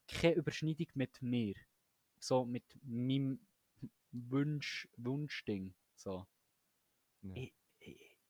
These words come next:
Speaker 1: also, verstehst du, ich weiss, also ich weiss nicht, warum, dass man sich, <laughs> warum, dass man sich, keine Ahnung, halb tot sauft. <laughs> Und dann einfach, Alter,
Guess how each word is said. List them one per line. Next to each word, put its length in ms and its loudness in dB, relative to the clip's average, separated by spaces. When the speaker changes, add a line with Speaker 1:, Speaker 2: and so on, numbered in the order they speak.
Speaker 1:
also, 300 -2
verstehst 360 -4
du, 80 -10
ich 60 -10
weiss, 180 -10
also 180 -6
ich 60 -4
weiss 160 0
nicht, 160 0
warum, 200 -2
dass 140 -14
man 80 -6
sich, 120 -2
<laughs> 540 -8
warum, 220 -4
dass 120 -6
man 120 -2
sich, 160 -4
keine 180 0
Ahnung, 160 0
halb 160 0
tot 300 0
sauft. 580 -4
<laughs> 300 -6
Und 80 -6
dann 120 -2
einfach, 220 -8
Alter, 280 -4